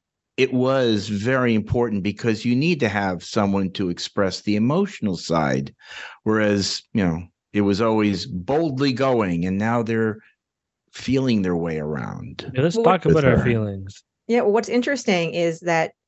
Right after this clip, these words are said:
Speaker 3: and, and I, I wanna now fi-, uh, now I'm motivated to kind of find some of this information. I wish I had thought about this before today to find it for
Speaker 1: Mm-hmm.
Speaker 3: today,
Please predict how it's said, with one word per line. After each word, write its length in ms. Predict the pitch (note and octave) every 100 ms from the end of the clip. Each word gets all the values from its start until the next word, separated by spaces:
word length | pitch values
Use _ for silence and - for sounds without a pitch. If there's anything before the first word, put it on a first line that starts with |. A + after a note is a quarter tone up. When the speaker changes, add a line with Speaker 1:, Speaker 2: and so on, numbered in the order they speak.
| _ _ _
Speaker 3:
and, 320 | F3+ F3+ F3 -
and 180 | F3+ F#3
I, 220 | F3 F#3 F3
I 120 | F#3+
wanna 260 | G3+ C#4+ C4+
now 180 | G#3+ G#3
fi-, 360 | - - F#3
uh, 40 | F#3
now 300 | F3+ A3 C4+
I'm 140 | C4
motivated 380 | G3+ F#3+ F3+ F3
to 80 | E3
kind 140 | -
of 80 | E3
find 540 | - - E3+ E3+ E3 E3 _ _ _
some 200 | - E3+
of 60 | D#3
this 120 | D#3+
information. 380 | D#3 D#3+ D#3+ F3
I 40 |
wish 160 | D#3+ E3
I 60 |
had 260 | F3 D3 -
thought 200 | - D#3+
about 240 | E3 C#3 D#3
this 400 | F#3 D3 - -
before 580 | D#3 - D#3+ D3+ C#3 -
today 480 | E3 C#3 D#3 A3+ - -
to 120 | E3 D#3+
find 240 | E3+ E3
it 40 |
for 60 | D#3+
Speaker 1:
Mm-hmm. 60 | E3
Speaker 3:
today, 320 | C#3 G3 A3+